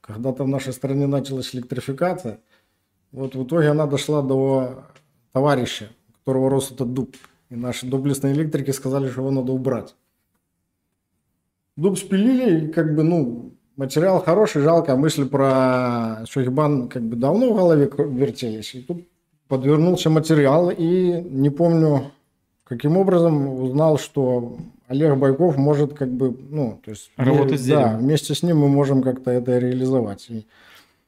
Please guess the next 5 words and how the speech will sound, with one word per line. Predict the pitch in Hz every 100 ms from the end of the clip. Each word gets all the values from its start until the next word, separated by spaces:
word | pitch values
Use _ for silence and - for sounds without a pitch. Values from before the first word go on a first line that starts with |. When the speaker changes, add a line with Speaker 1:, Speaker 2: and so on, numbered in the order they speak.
| _ _ _ _ _
Speaker 1:
часть | - 156 151
работы | 143 139 143 139 135
основную | 123 120 139 139 143 135
сделал | 127 127 139 143
Олег | 156 208 214